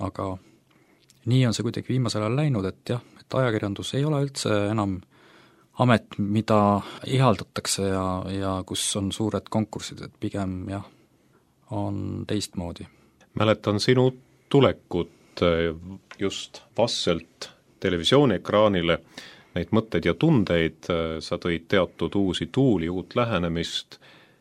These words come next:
Speaker 2: kuid, äh, mul on jäänud, äh, mulje, et, äh, praegused uued tulijad, äh, et nende eesmärgiks on olla rohkem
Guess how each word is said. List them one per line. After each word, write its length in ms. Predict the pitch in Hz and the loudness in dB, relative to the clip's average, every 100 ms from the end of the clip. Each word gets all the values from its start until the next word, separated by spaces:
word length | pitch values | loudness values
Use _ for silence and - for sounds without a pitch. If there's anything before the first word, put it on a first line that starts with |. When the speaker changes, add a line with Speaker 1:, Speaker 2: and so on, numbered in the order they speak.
| _ _ | _ _
Speaker 2:
kuid, 440 | - 113 107 - - | 0 2 2 0 4
äh, 120 | 104 | 4
mul 240 | 131 170 | 6 4
on 80 | 143 | 4
jäänud, 420 | 165 156 113 - | 4 4 0 0
äh, 220 | 120 117 101 | 4 4 4
mulje, 480 | 139 170 110 80 | 2 4 4 2
et, 320 | 80 - _ 92 | -2 -8 _ 0
äh, 300 | 87 87 87 | 2 0 0
praegused 460 | 135 143 101 95 110 | 2 4 4 2 4
uued 260 | 131 92 | 4 2
tulijad, 540 | - 143 131 92 87 - - | 2 2 4 4 2 -2 2
äh, 240 | 92 90 87 - - - | 4 4 0 -8 -20 -10
et 160 | 92 - - | -10 -6 -2
nende 520 | 127 117 98 92 87 85 _ _ - | 0 2 2 2 0 -6 _ _ -2
eesmärgiks 840 | 139 117 - 87 82 87 - - | 0 0 0 -2 -2 -6 -8 -4
on 320 | 98 90 87 - | -2 -2 -4 -6
olla 480 | 110 98 87 87 82 _ _ _ | -6 -2 0 0 -2 _ _ _
rohkem 640 | - 127 - - 87 85 | -2 -2 0 0 0 -2